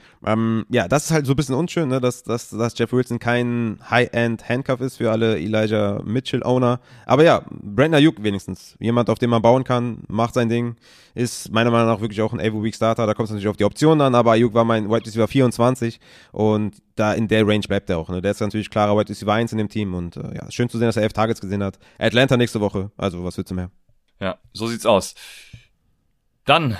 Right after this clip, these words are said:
Speaker 2: sind wir bei den Cincinnati Bengals und da hat Ja'Marr Chase elf Komma neun Expected Fantasy Punkte, hat daraus das Doppelte fast gemacht. Äh,
Speaker 1: Chase halt,
Speaker 2: sehr
Speaker 1: ja.
Speaker 2: schöner, ja, ja,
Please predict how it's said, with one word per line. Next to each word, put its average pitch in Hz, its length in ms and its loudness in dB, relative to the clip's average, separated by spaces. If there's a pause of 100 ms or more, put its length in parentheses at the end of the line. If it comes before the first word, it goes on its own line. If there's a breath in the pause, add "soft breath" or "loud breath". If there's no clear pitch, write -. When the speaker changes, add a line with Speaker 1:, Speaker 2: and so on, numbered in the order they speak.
Speaker 2:
sind 139 220 -8
wir 147 80 -2
bei 131 100 6
den 127 120 2
Cincinnati 113 360 -6
Bengals 147 480 0
und 147 500 -4
da 135 380 4
hat 120 240 0
Ja'Marr 120 240 -2
Chase 117 320 -2
elf 120 160 -4
Komma 117 160 -2
neun 110 200 0
Expected 127 380 -6
Fantasy 117 280 -6
Punkte, 113 500 -2
hat 113 160 0
daraus 107 380 4
das - 200 -4
Doppelte 139 380 0
fast - 300 0
gemacht. 123 420 0 (100)
Äh, 104 140 -2
Speaker 1:
Chase 104 240 4
halt, 95 180 2
Speaker 2:
sehr 107 100 0
Speaker 1:
ja. 117 60 2
Speaker 2:
schöner, 113 520 0 (440 loud breath)
ja, 123 300 4
ja, 101 200 -4